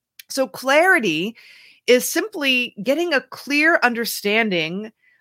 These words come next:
of what you want, because that clear understanding acts as your compass,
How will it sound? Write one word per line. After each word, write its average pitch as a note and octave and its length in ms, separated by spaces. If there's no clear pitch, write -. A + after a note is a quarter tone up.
of G#3 240
what F#3+ 300
you A3+ 120
want, A3 580
because A#3 440
that D4 640
clear C#4+ 320
understanding B3 800
acts B3+ 340
as A3 160
your A#3+ 120
compass, - 880